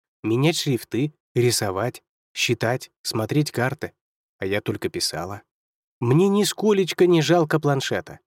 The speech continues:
Девочка так радовалась. Мне жаль, что когда мы окажемся в другом мире, когда наше тело и мозг устареют, мы узнаем, как много функций было в нас встроено.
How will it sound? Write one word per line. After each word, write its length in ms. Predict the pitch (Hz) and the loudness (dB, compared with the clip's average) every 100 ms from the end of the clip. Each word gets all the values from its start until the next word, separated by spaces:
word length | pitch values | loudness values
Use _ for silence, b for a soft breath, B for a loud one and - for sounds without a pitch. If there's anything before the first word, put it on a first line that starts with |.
| - | -8
Девочка 520 | 110 151 156 - 165 | 2 4 4 2 -2
так 240 | 208 185 | 0 -2
радовалась. 580 | 190 143 98 76 - - _ _ _ _ _ | 0 0 -2 -10 -14 -18 _ _ _ _ _
Мне 260 | 117 139 139 | 0 2 4
жаль, 200 | 175 160 | 2 0
что 200 | - 131 | -2 -2
когда 400 | 143 135 160 143 b - | -2 0 0 -2 b -4
мы 260 | 120 165 135 | 0 2 2
окажемся 500 | 120 156 135 127 131 | 2 2 2 0 0
в 40 | |
другом 440 | 131 143 147 123 | 0 2 2 2
мире, 280 | 156 175 95 _ _ _ | 0 -2 -4 _ _ _
когда 260 | 123 120 160 | -2 2 2
наше 260 | 175 156 | 2 0
тело 240 | 151 190 185 | 2 2 4
и 100 | 156 | 4
мозг 280 | 160 160 - | 2 0 -2
устареют, 680 | 135 - 123 170 117 - _ _ _ | -4 -2 2 2 0 -2 _ _ _
мы 140 | 110 117 | -2 0
узнаем, 440 | 110 110 131 131 | 2 0 0 -2
как 220 | 117 123 | -2 -4
много 300 | 117 135 160 | 0 0 0
функций 440 | 151 180 175 - 165 | 0 0 0 2 0
было 260 | 156 170 160 | 2 2 2
в 60 | |
нас 240 | 160 156 - | 2 0 -2
встроено. 600 | - 147 139 104 160 | -4 0 0 -2 -8